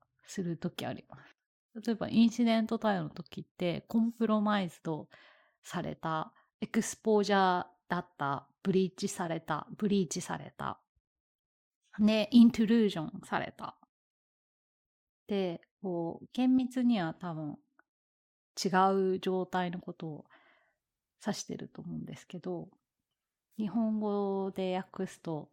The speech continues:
結構入り乱れてるとか、全部侵害になっちゃったりとか。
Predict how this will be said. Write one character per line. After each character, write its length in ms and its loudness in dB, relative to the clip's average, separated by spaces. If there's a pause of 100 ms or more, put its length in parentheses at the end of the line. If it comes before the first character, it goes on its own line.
(520)
結 180 -4
構 100 -8
入 200 0
り 120 -2
乱 140 -2
れ 80 -8
て 140 -14
る 100 -14
と 120 -20
か、 200 -18
全 160 0
部 60 -4
侵 200 0
害 160 -2
に 60 -4
な 80 -4
っ 60 -8
ち 80 -14
ゃ 40 -12
っ 60 -18
た 100 -12
り 100 -18
と 120 -16
か。 220 -12